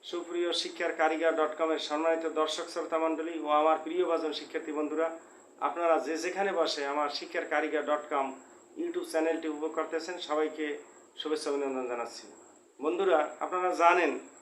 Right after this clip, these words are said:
যে নিয়মিতভাবে এই চ্যানেল থেকে বাংলাদেশের আপামার জনসাধারণ, দারিদ্র, গরিব, দুঃখী শিক্ষার্থীদের উদ্দেশ্যে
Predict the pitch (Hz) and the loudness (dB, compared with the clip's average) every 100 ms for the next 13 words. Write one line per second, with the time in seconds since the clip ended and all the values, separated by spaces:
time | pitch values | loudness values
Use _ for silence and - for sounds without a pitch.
0 | - - 127 156 170 160 170 196 202 196 | -20 -20 -6 0 2 4 4 2 2 -2
1 | 147 160 160 143 - - 156 156 160 160 | 2 2 4 2 0 -8 -6 -4 -2 -2
2 | 170 170 165 175 - - - - - - | -2 -4 -4 -6 -8 -14 -20 -20 -20 -20
3 | - - 143 160 165 165 165 165 156 151 | -20 -10 2 6 6 4 2 0 2 2
4 | 165 160 156 - - - - - - 151 | 4 4 4 2 -12 -20 -20 -20 -4 0
5 | 170 165 160 160 160 156 156 165 147 151 | 0 0 2 4 4 2 4 4 2 0
6 | 156 147 - 131 156 165 160 - - - | 0 -2 -8 -4 -2 0 0 -4 -18 -20
7 | - - 131 160 160 - 160 190 185 175 | -20 -10 -6 -6 -4 -6 -4 -6 -4 -4
8 | 160 160 170 160 156 139 | -4 -4 -4 -4 -2 -4